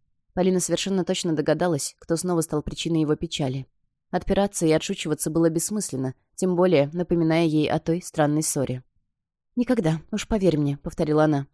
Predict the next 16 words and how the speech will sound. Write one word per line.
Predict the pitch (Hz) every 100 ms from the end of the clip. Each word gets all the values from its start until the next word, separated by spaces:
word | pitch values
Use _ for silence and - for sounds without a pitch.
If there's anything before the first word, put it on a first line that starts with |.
| -
«Поверить | 170 156 156
себе?» — | - 143 147 233 _
он | 170 175
улыбнулся. | 180 180 127 - 131 _ -
«Только | 170 180
не | 175
говори, | 160 202
что | - 151 143
ты | -
тоже | - 202 156
не | 147
первый | - 156 160
год | 165 -
по | -
кому-нибудь | 160 156 156 156 156 -
сохнешь». | - 180 - 120 -